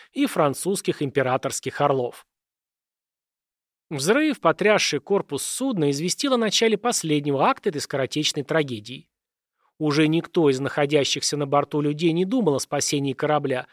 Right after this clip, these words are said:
всех занимала только собственная судьба. Ужасные сцены насилия разыгрывались сначала на палубе Британии, а затем в море вокруг гибнущего корабля. Люди со стервенением дрались буквально за всё, что могло продлить их существование.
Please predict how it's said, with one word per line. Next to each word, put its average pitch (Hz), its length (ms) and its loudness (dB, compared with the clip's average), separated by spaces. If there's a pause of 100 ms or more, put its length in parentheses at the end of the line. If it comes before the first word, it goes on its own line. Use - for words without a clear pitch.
(260)
всех 302 280 0
занимала 220 460 4
только 131 280 -2
собственная 135 600 -4
судьба. 131 480 -2 (880)
Ужасные 160 560 2
сцены 165 360 0
насилия 165 540 0
разыгрывались 156 580 2
сначала 160 420 -2
на 156 120 0
палубе 160 400 2
Британии, 156 640 -2 (220)
а 170 80 -2
затем 220 320 2
в 185 60 -2
море 240 340 2
вокруг 165 360 0
гибнущего 143 540 0
корабля. 143 520 0 (720)
Люди 240 320 0
со - 140 -4
стервенением 220 720 2
дрались 208 360 0
буквально 208 500 2
за 196 200 2
всё, 240 320 0
что - 180 -2
могло 160 300 2
продлить 170 440 0
их - 80 -8
существование. 160 840 0